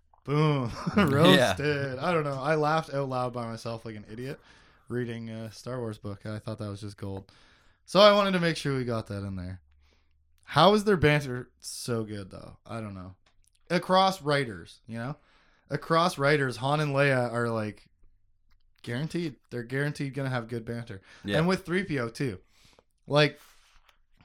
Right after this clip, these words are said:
Speaker 1: Han, Han, Han's <laughs> telling three P O to spit it out.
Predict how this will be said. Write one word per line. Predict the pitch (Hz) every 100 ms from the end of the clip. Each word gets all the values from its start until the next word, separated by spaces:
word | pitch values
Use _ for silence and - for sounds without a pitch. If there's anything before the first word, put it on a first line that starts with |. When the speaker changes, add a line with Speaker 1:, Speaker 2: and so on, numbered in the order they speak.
| _ _ _ _ -
Speaker 1:
Han, | 110 147 143
Han, | 135 147 151 147 120
Han's | 117 143 139 127 -
<laughs> |
telling | 113 165 147
three | 143 143
P | 143
O | 143
to |
spit | 135 - 147 135
it | 127
out. | 123 110